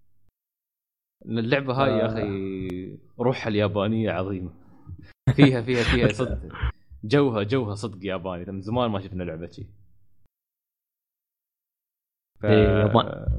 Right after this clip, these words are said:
Speaker 1: متحمس لها الصراحة. هالمرة حتى بي-، شو اسمه، بي-، بيحطون، آه، سحر ونينجutsu وأشياء وايد يعني بيضيفون.
Speaker 2: آه،
Speaker 1: في أس-
Speaker 2: اللعبة متحمس لها، متحمس لها، بس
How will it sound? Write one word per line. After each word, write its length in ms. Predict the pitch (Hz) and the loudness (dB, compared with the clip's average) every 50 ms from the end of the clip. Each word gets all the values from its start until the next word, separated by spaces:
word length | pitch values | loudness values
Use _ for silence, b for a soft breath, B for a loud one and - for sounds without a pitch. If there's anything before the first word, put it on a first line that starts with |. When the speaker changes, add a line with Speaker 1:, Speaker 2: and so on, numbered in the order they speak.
| - - - - - - | -4 -8 -10 -12 -10 -6
Speaker 1:
متحمس 400 | - 107 - - 117 120 123 156 | -6 -2 2 4 4 4 4 2
لها 80 | 135 | 0
الصراحة. 500 | 110 - - 87 87 85 82 82 82 - - - - - - - - - - - - _ - | 0 -2 -4 -6 -6 -6 -6 -8 -12 -18 -20 -20 -20 -20 -20 -20 -20 -20 -20 -20 -20 _ -2
هالمرة 240 | - 139 160 180 185 | 0 4 4 4 4
حتى 200 | 175 185 - 190 | 2 0 -2 -4
بي-، 320 | 160 135 127 127 123 120 117 | -2 -2 -2 -2 -2 -4 -4
شو 80 | 147 | -8
اسمه، 280 | 151 - 113 95 82 - - - - | -8 -8 -8 -10 -10 -12 -16 -16 -10
بي-، 240 | 104 110 113 113 110 | -6 -4 -4 -4 -2
بيحطون، 840 | 107 117 110 - 110 104 104 143 139 123 117 107 101 101 95 98 | -2 -4 -4 -4 -6 -8 -4 -4 -2 -2 0 -2 -2 -2 -4 -4
آه، 420 | 95 95 92 92 92 92 92 92 98 | -4 -4 -4 -6 -6 -6 -6 -6 -6
سحر 460 | 101 - 127 - - 107 107 107 107 | -6 -6 -6 -2 0 2 2 2 0
ونينجutsu 520 | 104 104 104 101 101 113 117 - - - | 0 -2 -2 -2 -2 -2 -4 -6 -6 -4
وأشياء 540 | 110 107 104 98 98 92 - - 117 113 110 | -2 -2 0 0 -2 -2 -2 0 0 2 2
وايد 260 | 110 117 107 98 90 | 4 2 2 0 -2
يعني 140 | 87 85 90 | -4 -6 -6
بيضيفون. 520 | 87 98 95 92 85 - 92 90 - - - - - - - - - - - - - _ _ _ _ _ _ _ _ _ _ _ _ _ _ _ _ _ _ _ _ _ _ _ _ - 147 | -6 -4 -4 -6 -6 -6 -10 -10 -12 -14 -20 -20 -20 -20 -20 -20 -20 -20 -20 -20 -20 _ _ _ _ _ _ _ _ _ _ _ _ _ _ _ _ _ _ _ _ _ _ _ _ 4 6
Speaker 2:
آه، 160 | 160 175 170 | 6 8 8
Speaker 1:
في 60 | 165 | 8
أس- 100 | - - | 8 8
Speaker 2:
اللعبة 220 | 143 151 185 196 190 | 8 8 8 8 6
متحمس 400 | 139 - - 175 170 160 165 180 | 4 4 4 4 4 4 4 4
لها، 80 | 165 | 4
متحمس 360 | 135 - - 135 123 - - | 4 4 2 0 0 0 0
لها، 80 | 123 117 | 0 0
بس 320 | 110 123 123 - - B | 2 2 0 0 -2 B